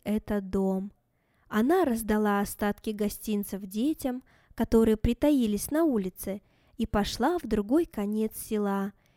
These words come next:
где жила сестра по вере Марфа. Сестра Марфа возилась в огороде. Увидев Нину, она вышла ей навстречу.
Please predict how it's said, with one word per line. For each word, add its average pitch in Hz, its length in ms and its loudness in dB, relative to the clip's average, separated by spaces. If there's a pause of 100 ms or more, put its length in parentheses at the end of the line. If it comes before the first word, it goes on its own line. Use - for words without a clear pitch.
(200)
где 208 220 2
жила 214 380 2
сестра 233 440 -2
по 208 200 0
вере 226 360 2
Марфа. 196 640 -6 (540)
Сестра 285 400 2
Марфа 294 460 4
возилась 226 540 0
в - 40 -6
огороде. 254 720 2 (520)
Увидев 262 460 4
Нину, 285 560 2 (240)
она 208 260 2
вышла 294 340 2
ей 226 260 0
навстречу. 208 880 -4